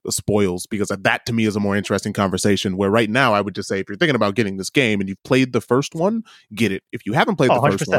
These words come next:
Speaker 1: one and you've seen it, I would say buy the first one. Buy the first one. I believe it's been remastered, right? If you have a P S four.
Speaker 2: Yep. Yeah, it's on
Speaker 1: Yeah,
Speaker 2: P S four.
Speaker 1: so buy the first one and play that, and then s-, that will sort of lead you into the second one. So,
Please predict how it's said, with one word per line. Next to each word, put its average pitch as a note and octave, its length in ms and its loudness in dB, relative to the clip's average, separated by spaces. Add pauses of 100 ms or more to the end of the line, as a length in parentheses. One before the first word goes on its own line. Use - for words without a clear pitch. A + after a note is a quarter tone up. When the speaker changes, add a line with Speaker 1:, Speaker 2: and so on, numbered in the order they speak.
Speaker 1:
one C3+ 80 -10 (360)
and C#3 100 -2
you've A2+ 120 -2
seen C4+ 200 4
it, A#2 220 0
I G3 100 4
would G3+ 140 2
say D#3 120 0
buy E3 260 0
the - 60 -8
first C#3 260 2
one. - 280 -14
Buy C3+ 140 4
the C#3 80 0
first C#3 260 0
one. B2+ 200 -2
I A2 80 0
believe D#3 320 0
it's A#2+ 100 0
been A2 160 -2
remastered, G#2 520 -2
right? G2+ 200 0
If - 80 -10
you G2+ 60 -2
have F2+ 100 -6
a - 60 -20
P G2 100 -4
S E2+ 100 -4
four. A2+ 280 -4 (100)
Speaker 2:
Yep. F#3 100 -18 (360)
Yeah, C3 100 -2
it's - 140 -8
on B2+ 80 2
Speaker 1:
Yeah, A#2 60 2
Speaker 2:
P B2 80 0
S B2 100 -2
four. C#3+ 80 4
Speaker 1:
so A2+ 100 -8
buy F#3+ 160 4
the F#3 60 0
first G3+ 260 2
one D3 120 2
and C3+ 100 -2
play D3+ 160 0
that, D3 280 -2
and C3 160 -2
then C#3 120 -2
s-, A#2+ 240 -12
that B2+ 240 2
will C3 100 4
sort B2+ 180 2
of A2 80 0
lead A2+ 220 2
you G2+ 140 -2
into G#2 160 -2
the G#2+ 80 -12
second A2+ 320 0
one. - 360 -12
So, F#2 540 -2